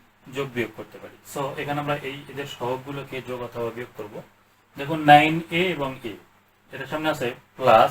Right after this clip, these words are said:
এটার সামনে আছে মাইনাস, তাহলে প্লাস মাইনাসে মাইনাস, কাজটা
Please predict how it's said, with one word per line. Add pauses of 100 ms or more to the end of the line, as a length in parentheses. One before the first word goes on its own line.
(120)
এটার
সামনে
আছে (100)
মাইনাস, (440)
তাহলে (100)
প্লাস (100)
মাইনাসে (520)
মাইনাস, (260)
কাজটা